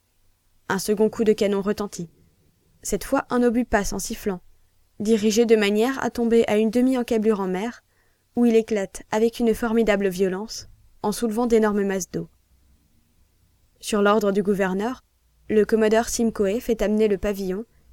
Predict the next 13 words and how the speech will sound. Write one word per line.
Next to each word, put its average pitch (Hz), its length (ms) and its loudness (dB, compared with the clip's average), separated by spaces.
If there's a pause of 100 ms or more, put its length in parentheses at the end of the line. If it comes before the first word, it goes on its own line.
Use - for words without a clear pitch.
(120)
qui - 140 -6
a 226 60 4
été 226 320 2
hissé 247 400 -4
en 208 100 -2
réponse 214 420 -4
à 254 60 -6
celui 226 260 -2
du 208 160 -6
Herald. 175 400 -6 (1120)
Le 202 140 -2
capitaine 214 480 0
Turner 208 420 -2